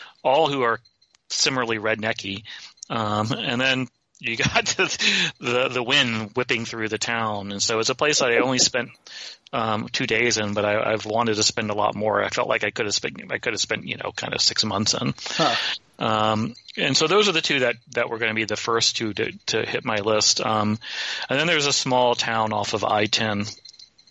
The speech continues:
Speaker 1: in West Texas, um, where I've taken lots of pictures of the graveyard.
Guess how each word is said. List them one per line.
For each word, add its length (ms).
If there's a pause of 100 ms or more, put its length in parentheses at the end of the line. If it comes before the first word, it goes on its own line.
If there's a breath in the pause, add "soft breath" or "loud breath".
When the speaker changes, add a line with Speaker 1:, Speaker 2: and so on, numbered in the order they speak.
(280)
Speaker 1:
in 160
West 260
Texas, 560 (640 loud breath)
um, 680
where 260
I've 100
taken 280
lots 200
of 60
pictures 340
of 60
the 80
graveyard. 680